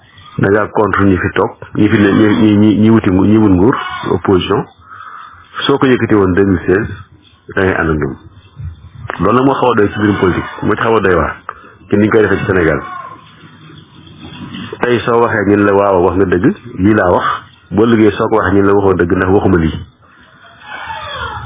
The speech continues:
Mu daal di métti lool. Bu ñuy màggal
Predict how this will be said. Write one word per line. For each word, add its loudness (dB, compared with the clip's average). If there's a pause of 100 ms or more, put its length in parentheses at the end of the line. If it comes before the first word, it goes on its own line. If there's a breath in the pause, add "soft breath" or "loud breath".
(120)
Mu 0
daal 0
di 2
métti -2
lool. -2 (1080)
Bu 0
ñuy 2
màggal 2